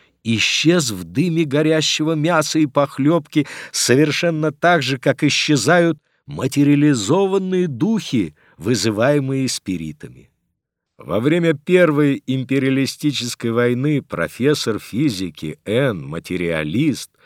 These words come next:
жил летом в украинской деревне. Вечером, когда он вышел на крыльцо,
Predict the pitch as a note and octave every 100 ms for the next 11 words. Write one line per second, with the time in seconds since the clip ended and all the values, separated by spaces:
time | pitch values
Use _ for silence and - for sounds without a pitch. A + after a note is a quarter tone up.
0 | - - - - B2 G#3 F#3 C3 A#2+ F#3+
1 | E3+ E3+ D#3 A2 C#3+ B2 C#3+ D3+ E3+ -
2 | D#3 C#3+ B2+ B2 D#2 A#1+ A1+ A1+ _ _
3 | _ _ _ _ _ C#2+ D2 A#2+ C3+ B2
4 | C3 B2+ B2 - A2+ A#2+ C3 A#2+ B2 D3+
5 | A2+ A2 G#2 - G2 D#2 - G2 A2 A#2